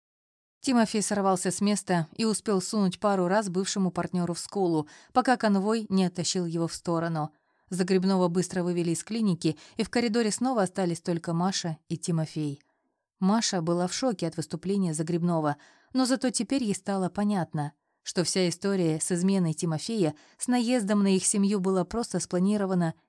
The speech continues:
этим жутким человеком, огрызком девяностых.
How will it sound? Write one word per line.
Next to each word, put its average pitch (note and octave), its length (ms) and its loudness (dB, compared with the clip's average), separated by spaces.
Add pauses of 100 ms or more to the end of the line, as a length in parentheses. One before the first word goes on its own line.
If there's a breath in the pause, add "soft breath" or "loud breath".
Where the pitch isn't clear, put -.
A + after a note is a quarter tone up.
этим F3+ 280 -2
жутким E3+ 360 -4
человеком, D#3 680 -2 (400)
огрызком E3 600 -2
девяностых. E3 800 -4